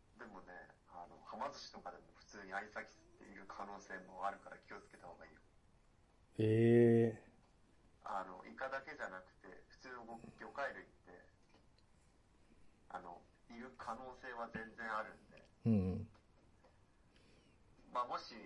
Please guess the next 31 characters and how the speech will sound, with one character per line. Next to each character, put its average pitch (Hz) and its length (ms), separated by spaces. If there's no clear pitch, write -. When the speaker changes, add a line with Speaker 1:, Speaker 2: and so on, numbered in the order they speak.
Speaker 1:
ね、 95 200
あ 92 120
の、 92 80
Speaker 2:
う 139 60
ん。 123 260
Speaker 1:
そ - 200
う - 20
い 117 60
う - 20
風 117 140
な 92 260
ア 101 100
ニ 107 100
サ 131 140
キ 120 80
ス - 80
と 101 120
か 92 120
で 90 220
痛 113 160
い - 40
思 101 180
い 98 60
し - 100
た 113 80
く 101 100
な 131 140
い 113 60
ん - 20
だ 92 80
っ 92 60